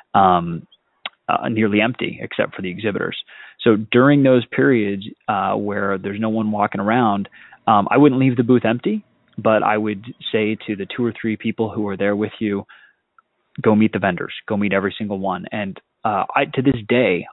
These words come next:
I try and meet almost every vendor when I go to a conference, at least shake their hand, get some idea of what they're about. Um, and, and again, we've, we've had a lot of sales resulting from those relationships. It's very easy to ignore them. It's very easy to say, "I don't have time for that."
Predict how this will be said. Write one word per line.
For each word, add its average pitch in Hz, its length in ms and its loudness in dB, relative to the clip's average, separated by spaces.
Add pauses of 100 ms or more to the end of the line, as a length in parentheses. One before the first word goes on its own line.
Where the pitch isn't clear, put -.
I 107 200 2
try 110 180 -2
and 107 100 -4
meet 101 160 -4
almost 101 340 -8
every 90 220 -6
vendor 80 360 -8 (360)
when 95 140 -2
I 92 60 0
go 85 100 -6
to - 80 -6
a - 80 -6
conference, - 380 -8
at 98 80 -6
least 123 200 0
shake 110 160 0
their 107 120 -2
hand, 101 440 -4
get 80 180 -10
some 104 100 -4
idea 98 240 -6
of 92 80 -8
what 98 140 -4
they're 95 160 -4
about. 90 400 0 (480)
Um, 95 420 4 (140)
and, 92 480 -4
and 101 120 -6
again, 95 260 -8
we've, 90 180 -12 (100)
we've 104 180 -10
had 95 100 -4
a 95 60 -6
lot 95 220 0
of 98 60 -4 (100)
sales 104 300 -2 (140)
resulting 101 580 -4
from 92 140 -8
those 92 340 -2
relationships. - 760 -6
It's 117 160 -8
very 107 320 4
easy 117 200 2
to 117 140 4
ignore 110 260 4
them. 139 180 2
It's 110 140 -2
very 101 280 2
easy 107 260 -2
to 101 100 -6 (100)
say, 101 180 0
"I 92 80 0
don't 98 140 -2
have 95 180 -6
time 113 180 0
for 120 100 -8
that." 117 320 2